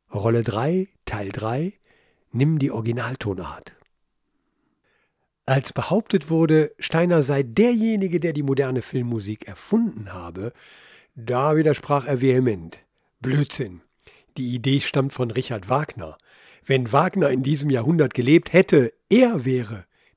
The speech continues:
der Filmkomponist Nummer eins gewesen.“ Ein weiterer Pionier war Erich Korngold. Er galt von Anfang an als Wunderkind. In Wien startete er eine außergewöhnliche Karriere als Musiker, Komponist und Arrangeur.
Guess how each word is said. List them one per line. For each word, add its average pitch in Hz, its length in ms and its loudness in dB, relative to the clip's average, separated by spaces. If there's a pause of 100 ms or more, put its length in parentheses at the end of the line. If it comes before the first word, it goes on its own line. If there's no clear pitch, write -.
der 135 160 2
Filmkomponist 113 880 -4
Nummer 123 240 -4
eins 107 260 -10
gewesen.“ 92 480 -14 (540)
Ein 120 320 -2
weiterer 147 440 2
Pionier 117 600 -2
war 139 260 -2
Erich 123 320 -2
Korngold. 87 800 -12
Er 180 320 2 (400)
galt 120 240 -2
von 113 180 -8
Anfang 120 400 -6
an 117 140 -8
als 120 260 -10
Wunderkind. 101 720 -4
In 104 340 -12
Wien 170 360 2
startete 147 540 -4
er 135 120 -4
eine 131 220 -4
außergewöhnliche 135 720 0
Karriere 143 400 0
als 123 200 -8
Musiker, 175 500 0
Komponist 127 600 -2
und 131 180 -10
Arrangeur. 107 580 -8